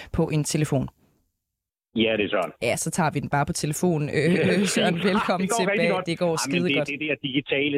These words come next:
Speaker 2: det er, det er noget, fanden har skabt, altså.
Speaker 1: Det digitale?
Speaker 2: Ja.
Speaker 1: Ja, men altså,
Speaker 2: Det fungerer aldrig.
Speaker 1: Ej, men, men, men som, øh, repræsentant for ungdom, så er jeg jo nødt til at være uenig, øh, <laughs> med dig lige i
Speaker 2: Ja.
Speaker 1: det her tilfælde. Men, men, men, men lad nu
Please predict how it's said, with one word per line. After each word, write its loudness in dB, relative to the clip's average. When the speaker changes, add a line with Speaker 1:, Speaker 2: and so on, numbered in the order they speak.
Speaker 2:
det 2
er, 0
det 0
er 0
noget, 0
fanden 0
har -2
skabt, -4
altså. -8
Speaker 1:
Det 2
digitale? 0
Speaker 2:
Ja. 2
Speaker 1:
Ja, 2
men 0
altså, -2
Speaker 2:
Det -2
fungerer 0
aldrig. 0
Speaker 1:
Ej, 0
men, -2
men, 0
men 2
som, 0
øh, -4
repræsentant 0
for 0
ungdom, 0
så -4
er 2
jeg 2
jo 0
nødt 0
til -2
at 0
være 0
uenig, 0
øh, 2
<laughs> -2
med 0
dig 0
lige 0
i -6
Speaker 2:
Ja. -4
Speaker 1:
det -2
her 0
tilfælde. -4
Men, 0
men, 2
men, 0
men 2
lad 2
nu 2